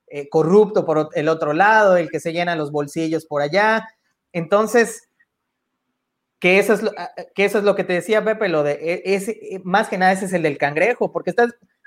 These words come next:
digo, no, no, no tan exacto, ¿no? Pero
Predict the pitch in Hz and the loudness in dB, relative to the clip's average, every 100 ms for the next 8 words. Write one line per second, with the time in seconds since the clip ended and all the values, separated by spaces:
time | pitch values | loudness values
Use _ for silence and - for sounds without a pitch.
0 | - 190 226 175 - _ _ 170 190 226 | 2 6 6 4 0 _ _ -4 2 4
1 | 233 233 233 - _ _ 180 196 226 226 | 4 2 0 -6 _ _ -4 -4 0 0
2 | 185 - 180 175 175 160 180 262 262 196 | -2 0 2 2 2 -4 -2 -2 0 2
3 | 170 147 | 2 0